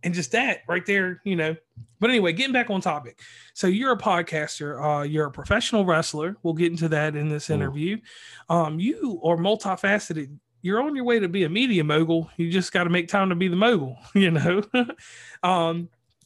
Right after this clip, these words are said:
Speaker 1: and, and the, and the crazy thing here is, uh, you have this podcast, Grown Man Logic. It's four personalities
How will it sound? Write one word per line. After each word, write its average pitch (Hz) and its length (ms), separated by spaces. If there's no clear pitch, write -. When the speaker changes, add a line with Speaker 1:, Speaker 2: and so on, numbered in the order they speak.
Speaker 1:
and, 196 200
and 190 160
the, 175 180
and 180 120
the 165 60
crazy 240 240
thing 214 160
here 185 240
is, 170 140
uh, 156 260
you 170 180
have 202 100
this 185 140
podcast, 170 520
Grown 185 260
Man 170 220
Logic. 135 440
It's 135 180
four 214 340
personalities - 1120